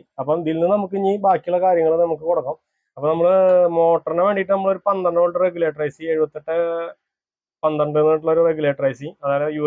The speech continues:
എസ് പിക്ക് വേണ്ടിയിട്ട് എഴുപത്തെട്ട് പൂജ്യം അഞ്ച് എന്ന് പറഞ്ഞിട്ടുള്ള, ആ, ഒരു റെഗുലേറ്റർ ഐ സി നമ്മൾ ഉപയോഗിച്ചിട്ടുണ്ട്. രണ്ട് റെഗുലേറ്റർ ഐ സി, പിന്നെ ഒരു നയൻ വോൾട്ട് റെഗുലേറ്റർ ഐ സി നമ്മൾ ഉപയോഗിക്കുന്നുണ്ട്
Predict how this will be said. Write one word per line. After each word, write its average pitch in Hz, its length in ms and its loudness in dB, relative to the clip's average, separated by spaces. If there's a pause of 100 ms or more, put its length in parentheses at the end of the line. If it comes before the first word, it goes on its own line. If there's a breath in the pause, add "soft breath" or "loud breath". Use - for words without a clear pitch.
എസ് 147 180 -2
പിക്ക് 151 200 -4
വേണ്ടിയിട്ട് 175 340 0 (100)
എഴുപത്തെട്ട് 156 480 -2
പൂജ്യം 170 320 -6
അഞ്ച് 147 280 -6
എന്ന് 156 120 -2
പറഞ്ഞിട്ടുള്ള, 151 320 -4 (560)
ആ, 147 60 -2 (120)
ഒരു 147 180 2 (140)
റെഗുലേറ്റർ 143 460 0
ഐ 131 80 0
സി 160 140 -10 (120)
നമ്മൾ 156 200 -2 (180)
ഉപയോഗിച്ചിട്ടുണ്ട്. 127 500 -6
രണ്ട് 135 260 -2
റെഗുലേറ്റർ 127 360 -6
ഐ 104 100 -12
സി, - 140 -20
പിന്നെ 135 160 -8
ഒരു 170 160 2
നയൻ 180 200 4
വോൾട്ട് 156 200 -2
റെഗുലേറ്റർ 170 400 0
ഐ 151 60 2
സി 156 100 -6
നമ്മൾ 165 200 0
ഉപയോഗിക്കുന്നുണ്ട് 156 460 -2